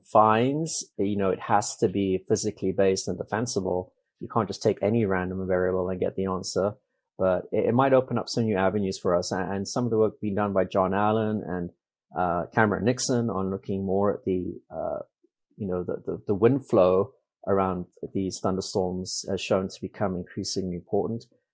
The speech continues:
And, uh, Matt Kumjian, another colleague, has done some really excellent modeling work, uh, that s-, supports this idea that we, we, n-, it's, hail's not all about how strong your updrafts are.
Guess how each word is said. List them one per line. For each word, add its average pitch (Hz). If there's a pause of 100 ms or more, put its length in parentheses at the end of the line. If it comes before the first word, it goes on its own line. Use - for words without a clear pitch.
(160)
And, 95
uh, 98
Matt 107
Kumjian, 120
another 117
colleague, 101
has 104
done 101
some 98
really 104
excellent 107
modeling 101
work, 90 (400)
uh, 90
that 98
s-, - (360)
supports 123
this -
idea 107
that 98
we, 92
we, 104
n-, 110
it's, - (140)
hail's 131
not 113
all 107
about 95
how 104
strong 98
your 92
updrafts -
are. -